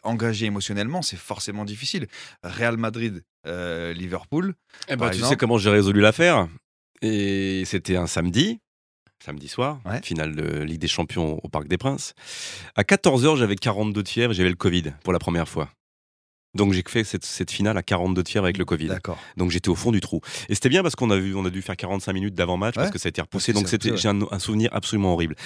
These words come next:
Speaker 2: Non, je rigole, c'est parenthèse. Euh, non, j'ai jamais eu de soucis pour ça.
Speaker 1: D'accord.
Speaker 2: Je suis lyonnais.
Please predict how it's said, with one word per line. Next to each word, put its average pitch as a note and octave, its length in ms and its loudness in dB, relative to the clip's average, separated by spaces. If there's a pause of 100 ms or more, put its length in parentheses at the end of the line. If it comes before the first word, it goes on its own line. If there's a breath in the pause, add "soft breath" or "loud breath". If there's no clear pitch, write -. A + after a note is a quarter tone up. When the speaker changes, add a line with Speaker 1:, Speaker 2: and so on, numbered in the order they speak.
(180 loud breath)
Speaker 2:
Non, F2 180 0
je E2+ 100 -4
rigole, F2 300 -2
c'est - 160 -8
parenthèse. F#2 640 -2
Euh, F2+ 140 -4
non, G2+ 280 -4
j'ai F2+ 160 -6
jamais F#2 240 -2
eu F#2 40 -6
de E2+ 40 -10
soucis - 260 -8
pour - 140 -12
ça. D2 200 -10 (180)
Speaker 1:
D'accord. G2 180 0
Speaker 2:
Je - 60 -2
suis G#2 200 0
lyonnais. G2 360 2